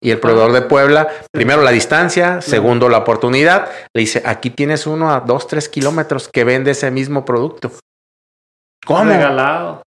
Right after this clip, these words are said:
Speaker 1: Ajá, y, y es real, o sea, parece que es choro a medida, pero no, es real este, este ejemplo. Entonces,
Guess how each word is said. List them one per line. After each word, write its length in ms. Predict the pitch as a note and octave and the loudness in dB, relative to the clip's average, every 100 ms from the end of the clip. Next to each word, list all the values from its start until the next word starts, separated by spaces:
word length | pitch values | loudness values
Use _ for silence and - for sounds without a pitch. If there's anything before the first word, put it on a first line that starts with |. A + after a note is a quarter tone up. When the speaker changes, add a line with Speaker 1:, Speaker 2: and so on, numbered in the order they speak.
| _ | _
Speaker 1:
Ajá, 400 | - F3+ A3+ - - B2 | -2 0 0 -4 -6 -4
y, 220 | B2 - | -2 2
y 80 | C#3+ | 4
es 100 | E3 | 4
real, 340 | F#3 F3+ C3+ | 4 4 4
o 60 | A2+ | 2
sea, 180 | B2+ B2 | 0 2
parece 300 | B2 C#3 D#3 | 2 2 2
que 140 | D#3+ | 2
es 100 | D3+ | 2
choro 300 | D3+ D3+ D#3 | 2 4 4
a 40 | |
medida, 360 | C#3+ C3 C#3+ C#3+ | 4 4 2 2
pero 100 | C3 | 2
no, 180 | D#3+ E3 | 2 2
es 160 | C#3+ D#3 | 2 2
real 340 | E3+ F3 E3+ | 0 2 2
este, 300 | D3 D3+ A2+ | 0 -2 -4
este 180 | A#2 A2+ | -4 -6
ejemplo. 400 | G2 F#2+ F#2+ - | -8 -12 -10 -14
Entonces, 440 | - D#3 D3+ B2+ | -4 -2 -2 -4